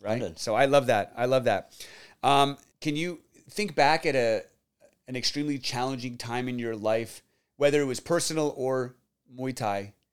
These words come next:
Speaker 1: that you went through and you made it through, and you look back and you go, "Wow, that was huge." Like, can you think back at something and how you overcame it?
Speaker 2: I, I got, I got a few from school, from,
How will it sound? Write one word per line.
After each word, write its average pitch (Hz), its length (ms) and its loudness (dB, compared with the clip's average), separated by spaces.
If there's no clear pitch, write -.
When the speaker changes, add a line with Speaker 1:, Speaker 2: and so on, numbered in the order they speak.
Speaker 1:
that 120 140 -2
you 135 120 -2
went 147 220 0
through 135 440 -2
and 120 320 -6
you 131 180 -8
made 147 240 4
it 120 100 -6
through, 117 360 -4
and 107 160 -6
you 123 80 -4
look 123 180 -4
back 127 220 2
and 120 80 -6
you 113 60 -6
go, 110 140 -2
"Wow, 113 240 2
that 117 140 0
was 107 140 -6
huge." 98 560 -10
Like, 104 320 -8
can 131 100 -8
you 127 80 -4
think 151 200 -6
back 139 200 2
at 131 80 -6
something 120 300 -4
and 104 80 -6
how 127 160 0
you 127 220 -4
overcame 107 420 -8
it? - 160 -14
Speaker 2:
I, - 40 -14
I 92 260 -10
got, 98 120 -14
I 101 40 -20
got 98 120 -4
a 98 60 -6
few 95 220 -8
from 90 180 -14
school, 98 540 -6
from, 87 480 -12